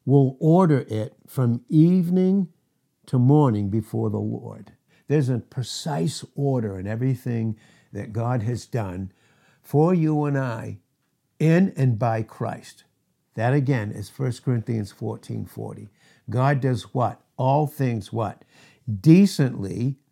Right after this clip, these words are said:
honestly, transparently, and in order. And who is God's order?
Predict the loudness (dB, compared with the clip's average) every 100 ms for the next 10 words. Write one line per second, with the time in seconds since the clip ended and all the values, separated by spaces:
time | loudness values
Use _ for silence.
0 | _ -2 0 2 -2 -6 -8 -6 -4 -4
1 | -4 0 2 0 -2 -4 -2 0 2 0
2 | 0 -2 -2 0 0 0 -2 -4 -4 -2
3 | 0 0 -2 -6 -6 -6 -8 -10 -10 -12
4 | -18